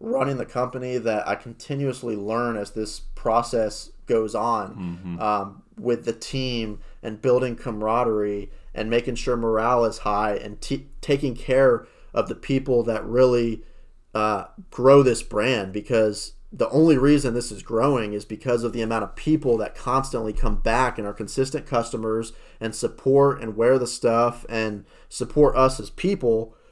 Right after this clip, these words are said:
Speaker 1: or else this would not grow. So you've gotta take care of those people along the way and build those relationships. So it's a constantly learning process, and I love it because it's a grind, and it's something that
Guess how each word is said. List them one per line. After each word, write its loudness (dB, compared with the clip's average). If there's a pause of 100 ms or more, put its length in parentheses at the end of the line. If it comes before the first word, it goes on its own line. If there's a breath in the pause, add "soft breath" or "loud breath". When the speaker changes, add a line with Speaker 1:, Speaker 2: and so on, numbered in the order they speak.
(120)
Speaker 1:
or 4
else 6
this -2
would 0
not 0
grow. 4
So -8
you've 2
gotta 2
take 0
care 2
of 4
those 2
people -2
along 0
the -2
way 2
and -4
build 2
those 4
relationships. -4 (440 soft breath)
So 4 (240)
it's 0
a 0
constantly 0
learning 0
process, 2
and -8
I -4
love 2
it 4 (220 soft breath)
because -6
it's -8
a -6
grind, -2 (320 soft breath)
and -4
it's -6
something -2
that -2